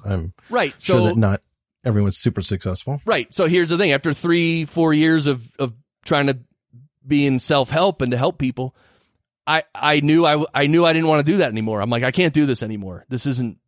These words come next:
Speaker 2: I'm not gonna spend my life fighting people trying to help 'em." So then I literally, for about six months, I didn't know what to do. I mean, I was still doing some of my self-help stuff with my book,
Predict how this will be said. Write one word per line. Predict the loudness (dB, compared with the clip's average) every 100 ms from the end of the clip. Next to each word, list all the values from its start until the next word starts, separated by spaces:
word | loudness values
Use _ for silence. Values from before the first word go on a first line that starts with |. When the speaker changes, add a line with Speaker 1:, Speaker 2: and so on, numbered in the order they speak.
| _ _
Speaker 2:
I'm | -2
not | 0 2
gonna | 0
spend | 0 0 0
my | 2
life | 2 0
fighting | -2 -2 0 0 -2
people | -6 -10 -10 -14 -16 _ -10
trying | -8 -6
to |
help | -6 -8 -10
'em." | -18 _ _ _ _ _
So | -4 -2
then | 2 2 2
I | 2
literally, | 4 4 4 4 2 0 -8 _ _ _ _ _ _ _ _ _ _ _ _ _ _ _
for | -2 0
about | 2 -2 0
six | -2 -2
months, | 0 0 0
I | -2
didn't | 0 2
know |
what | 2 0
to | -4
do. | -4 0 0
I | 2
mean, | 2
I | 2
was | 0
still | 0 2
doing | 2 0
some | -2 -4
of | -4
my | -6
self-help | -4 -4 -2 -2 -4
stuff | -6 -8 -8
with | -10
my | -6
book, | -2 -2 -2